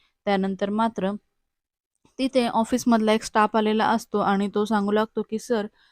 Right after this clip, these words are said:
बरेच दिवस झाले ऋषिकेश दादा तर काही आता ऑफिसला येत नाही, तर आता त्यांनी बनवलेले काही प्लॅन्स आहेत,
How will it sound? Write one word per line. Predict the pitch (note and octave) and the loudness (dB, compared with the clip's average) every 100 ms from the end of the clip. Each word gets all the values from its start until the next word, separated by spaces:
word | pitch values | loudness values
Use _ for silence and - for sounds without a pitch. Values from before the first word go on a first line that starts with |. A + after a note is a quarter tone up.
| _ G#3+ | _ -4
बरेच | G#3+ A#3+ A3+ | 2 2 2
दिवस | A#3 A3+ | 0 0
झाले | G#3+ A#3 A3 G3+ | 0 -2 0 -2
ऋषिकेश | G#3 G#3+ A3 G#3 | -4 -4 -4 -4
दादा | G3+ G3 G3+ G#3+ | -2 0 0 -4
तर | G#3+ | -4
काही | G#3 G3+ | -2 -2
आता | G3 G3+ | -2 -4
ऑफिसला | G3 G#3 - G#3 | -4 -6 -6 -4
येत | G#3 G#3 | -2 -2
नाही, | A3 A3+ G#3+ G#3 _ _ _ _ A#3+ | -2 0 0 -2 _ _ _ _ 0
तर | A#3+ | 2
आता | A#3 - G#3+ A#3 - | 2 2 -2 -2 -8
त्यांनी | A3 G#3+ A#3 | -6 -2 -2
बनवलेले | A#3 A3+ A3 A3 A3 | -2 -2 -2 -2 -2
काही | A3+ G#3+ A3+ | -2 -2 -4
प्लॅन्स | - G#3 G3+ G#3 | -4 -2 -2 -4
आहेत, | G#3+ F#3+ | -6 -6